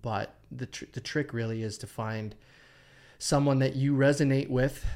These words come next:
right? If you're looking at making a move and, and, and buying or selling, uh, a home, and y-, you know, building a, a level of trust with those people. And,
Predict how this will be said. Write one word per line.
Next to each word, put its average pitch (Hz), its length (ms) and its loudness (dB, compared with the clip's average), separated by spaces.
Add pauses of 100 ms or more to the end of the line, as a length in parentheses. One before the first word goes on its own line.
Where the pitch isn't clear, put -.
(600)
right? 120 280 0
If 131 120 -6
you're 123 100 -2
looking 123 280 -4
at 123 120 -4
making 123 260 -4
a 123 60 -2
move 120 340 -2
and, 113 300 -6
and, 110 380 -6
and 110 180 -6
buying 117 320 -4
or 110 40 -8
selling, 120 600 -4
uh, 104 220 -6
a - 40 -2
home, 127 460 -4 (240)
and 117 360 -4 (920)
y-, - 200 -12
you 127 160 -2
know, 113 120 0
building 123 500 0
a, 120 140 -2
a 120 60 -2
level 113 240 -2
of 110 100 -8
trust - 380 -4
with 113 140 -8
those 110 240 -4
people. 107 600 -6
And, 104 420 -6